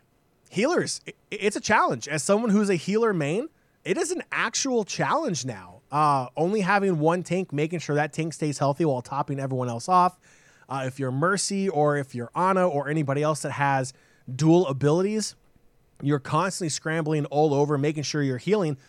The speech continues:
but also providing that damage bu-, uh, buff or using that an-, uh, that Ana grenade to,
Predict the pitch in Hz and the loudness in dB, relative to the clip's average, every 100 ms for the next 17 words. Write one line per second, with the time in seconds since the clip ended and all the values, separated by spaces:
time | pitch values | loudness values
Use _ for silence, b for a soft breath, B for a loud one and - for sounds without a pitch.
0 | b b 156 165 180 160 151 170 170 170 | b b -2 0 -2 -2 2 2 0 -2
1 | 131 160 214 143 120 113 110 127 131 127 | -2 -2 -2 -2 -4 -6 -10 -12 -4 -4
2 | 113 - 113 - 120 143 135 - - 151 | -4 -10 -18 -10 0 2 0 -6 0 2
3 | 143 135 b b b 123 165 156 156 160 | 2 0 b b b 0 2 2 2 0
4 | 139 151 - 131 135 135 147 196 147 147 | -2 -6 0 2 2 0 0 2 2 2
5 | 135 127 120 b b b - 151 147 | 2 0 -2 b b b -2 2 2